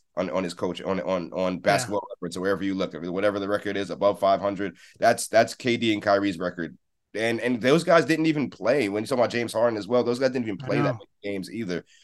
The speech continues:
Speaker 1: So it's tough. But I really like to point to the games and the stretches where guys missed games, right? When K D went down and you still have James Harden and Kyrie Irving, or when K D went down and you've got Kyrie leading a bunch of guys and you can't come up with some sort of offensive flow.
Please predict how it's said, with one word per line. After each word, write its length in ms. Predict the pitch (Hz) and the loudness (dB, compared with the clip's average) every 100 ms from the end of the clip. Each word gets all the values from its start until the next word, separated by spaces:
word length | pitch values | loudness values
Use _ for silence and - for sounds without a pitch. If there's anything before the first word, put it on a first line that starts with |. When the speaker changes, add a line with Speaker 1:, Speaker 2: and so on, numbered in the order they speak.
| _ | _
Speaker 1:
So 200 | - 104 | -4 -2
it's 120 | 92 | -2
tough. 360 | - 113 104 - - - - | 2 6 6 2 -20 -20 2
But 240 | 123 - | 4 6
I 340 | 120 135 143 - _ _ | 6 6 4 -2 _ _
really 340 | 76 101 143 143 | -4 2 4 6
like 200 | 135 123 | 4 4
to 100 | 101 | -4
point 300 | 131 139 - | -2 -2 -2
to 80 | |
the 100 | 113 | -6
games 400 | 98 110 117 113 | -2 0 0 -2
and 100 | 107 | -4
the 60 | 107 | -6
stretches 400 | - 113 110 101 | 0 -2 -2 -4
where 300 | 104 101 95 | 0 0 0
guys 360 | - 104 98 98 | 0 2 2 0
missed 380 | 95 - - _ | -2 -4 -10 _
games, 360 | 101 92 78 82 | -6 -4 -4 -2
right? 220 | 87 87 | 0 0
When 220 | 87 85 | -2 -6
K 200 | 85 107 | -4 -2
D 160 | 104 104 | -2 -2
went 220 | 104 98 | -2 0
down 300 | 101 101 101 | 2 2 2
and 120 | 92 | -2
you 60 | 95 | -4
still 260 | - 110 | -2 -2
have 220 | 98 98 92 | 0 0 0
James 300 | 101 98 101 | -2 -2 0
Harden 260 | 98 98 | 2 0
and 100 | 92 | -2
Kyrie 360 | 98 92 92 95 | 0 0 0 -2
Irving, 260 | 95 95 | -2 -2
or 80 | 90 | -2
when 220 | 87 87 | -2 -6
K 180 | 82 104 | -6 -4
D 140 | 95 101 | -2 -2
went 180 | 98 | 0
down 200 | 95 98 | 2 2
and 60 | 90 | 0
you've 120 | 92 | -2
got 200 | 95 85 | -2 -2
Kyrie 380 | - 95 92 98 | 0 0 0 -2
leading 240 | 101 95 | -2 -2
a 20 | 90 | -2
bunch 220 | 98 98 | -2 -2
of 80 | 98 | -2
guys 280 | 101 101 | 2 2
and 120 | 92 95 | -2 -6
you 80 | |
can't 260 | 95 110 101 | -2 -2 -2
come 180 | 113 104 | 0 0
up 140 | 101 | 0
with 140 | 104 - | -2 -4
some 160 | 98 | -6
sort 220 | - 104 | -4 -4
of 80 | 95 | 0
offensive 480 | 85 95 104 90 85 | -2 0 -2 -4 -10
flow. 400 | - 101 98 87 | -4 0 0 0